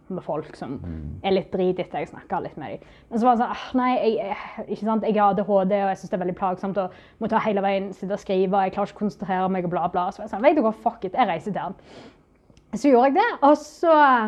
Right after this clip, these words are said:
Speaker 1: når jeg kom til han, så var det sånn, det var ikke helt det jeg hadde håpet på.
Speaker 2: Mm.
Speaker 1: Så var jeg sånn, «OK, ja, nå skal jeg gå, eller, ikke sånn, jeg må tidlig opp i morgen, det var veldig kjekt å møte deg, bla, bla.»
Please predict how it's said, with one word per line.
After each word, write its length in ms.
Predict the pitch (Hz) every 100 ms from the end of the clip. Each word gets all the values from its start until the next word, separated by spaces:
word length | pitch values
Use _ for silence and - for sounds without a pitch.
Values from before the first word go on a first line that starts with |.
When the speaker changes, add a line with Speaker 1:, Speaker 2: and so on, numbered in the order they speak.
| 208 _ _
Speaker 1:
når 80 | 233
jeg 40 | 233
kom 200 | 269 277
til 80 | 302
han, 100 | 269
så 60 |
var 140 | 233 208
det 80 | 208
sånn, 220 | 208 175
det 920 | - - _ _ _ _ _ _ _ -
var 80 |
ikke 140 | - 220 202
helt 240 | 190 -
det 80 | 190 156
jeg 160 | 175 - _ _ _ _ _ _
hadde 140 | 214 208
håpet 400 | 311 320 - -
på. 120 | - - -
Speaker 2:
Mm. 240 | 98 98 107 - _
Speaker 1:
Så 80 | 285
var 20 |
jeg 80 | 269
sånn, 140 | 285
«OK, 160 | 392 427
ja, 380 | 381 370 359 349 311
nå 100 | 302
skal 160 | 240
jeg 60 | 190
gå, 140 | 202 208 214 208
eller, 380 | 240 214 214 233 269
ikke 100 | 240
sånn, 140 | 247 226
jeg 80 | 220
må 80 | 220
tidlig 300 | 208 190 196
opp 160 | 196
i 60 | 202
morgen, 400 | 202 202 202 208
det 60 | 196
var 100 | 180
veldig 140 | 190
kjekt 220 | 202 190 185
å 20 |
møte 240 | 170 175
deg, 160 | 196 180
bla, 120 | 156
bla.» 140 | 147